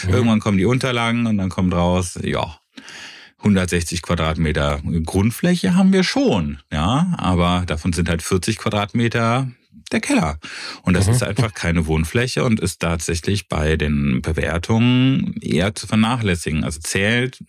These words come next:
Speaker 2: äh, also die Wohnfläche ist das, was zählt. Und das
Speaker 1: Ja.
Speaker 2: Entscheidende, ja.
Speaker 1: Ja.
Speaker 2: Also es ist zwar natürlich schön, wenn du ein Haus hast mit drei Ebenen, ja, äh, wo jede Ebene gleich groß ist. Wenn die unterste aber halt einfach nur Nutzfläche ist, dann,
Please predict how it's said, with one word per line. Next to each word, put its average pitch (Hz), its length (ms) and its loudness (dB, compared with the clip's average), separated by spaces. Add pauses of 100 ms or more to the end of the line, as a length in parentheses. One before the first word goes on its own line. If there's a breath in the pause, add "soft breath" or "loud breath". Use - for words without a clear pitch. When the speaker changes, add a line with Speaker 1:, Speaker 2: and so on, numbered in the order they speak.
(120)
Speaker 2:
äh, - 400 -8
also 90 180 -2
die 90 140 -2
Wohnfläche 120 480 2
ist 98 100 -4
das, 107 140 -4
was 107 140 -4
zählt. 98 500 -2 (500 loud breath)
Und - 80 0
das 87 100 4
Speaker 1:
Ja. 92 40 2
Speaker 2:
Entscheidende, 90 720 -2 (140)
ja. 92 360 0
Speaker 1:
Ja. 92 80 2
Speaker 2:
Also - 220 -2
es 101 60 0
ist - 80 -8
zwar 117 100 -2
natürlich 113 380 0
schön, 170 420 2
wenn 85 140 2
du 85 100 2
ein 85 160 4
Haus 95 260 2
hast 113 300 -2
mit 92 260 2
drei 87 300 -2
Ebenen, 110 580 4
ja, 107 420 0
äh, - 20 -8 (440)
wo 92 200 2
jede 95 180 2
Ebene 95 240 0
gleich 92 260 -2
groß 87 280 0
ist. 107 320 0
Wenn 87 80 0
die 87 80 2
unterste 95 340 0
aber 90 200 2
halt 85 140 0
einfach 82 280 -4
nur 82 140 4
Nutzfläche 87 480 0
ist, - 280 -2
dann, 90 300 2